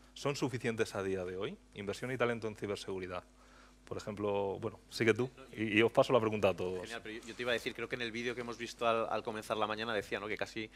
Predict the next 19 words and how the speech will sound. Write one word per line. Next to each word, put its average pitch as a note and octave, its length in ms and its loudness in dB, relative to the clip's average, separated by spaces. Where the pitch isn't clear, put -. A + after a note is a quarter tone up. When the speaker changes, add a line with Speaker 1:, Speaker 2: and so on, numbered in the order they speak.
Speaker 2:
una A2 160 6
cuarta A2 360 6
parte G#2+ 260 4
de, G#2+ 240 4
de G#2 160 0
la G2 60 2
inversión G2 340 -2
de A2 80 0
las G#2+ 120 2
compañías G#2 560 -2
en G#2 260 2
tecnología G#2+ 840 4
está, A2 580 12
eh, F#2+ 680 0
dirigida A2 520 4
a - 120 2
la F#2 100 4
parte G2+ 260 0
de, G2 360 2